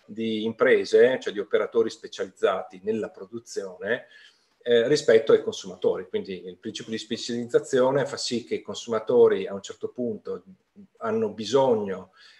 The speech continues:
necessitano di beni e di servizi che le imprese riescono a fornire meglio dell'autoproduzione, e quindi il consumatore è ben lieto di separarsi di parte del suo denaro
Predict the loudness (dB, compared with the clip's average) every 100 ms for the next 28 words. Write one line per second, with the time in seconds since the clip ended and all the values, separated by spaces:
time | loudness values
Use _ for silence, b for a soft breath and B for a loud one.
0 | _ -4 2 2 2 0 -2 -2 -4 -6
1 | -2 -2 -4 -8 -6 -6 -6 _ -12 -8
2 | -8 B B B _ 2 6 6 6 4
3 | 2 2 4 4 4 -2 -4 -6 -6 -10
4 | -10 -12 -10 -10 -10 -12 -12 -10 -10 -2
5 | -2 0 -4 -4 -8 -6 -6 -8 -8 -10
6 | -12 -12 -16 -20 -18 -18 -14 -12 -6 -4
7 | 2 4 4 4 2 2 2 0 0 0
8 | 2 2 0 -4 -10 -12 -4 -2 -2 -4
9 | -6 -10 -18 -8 -4 -2 -4 0 0 0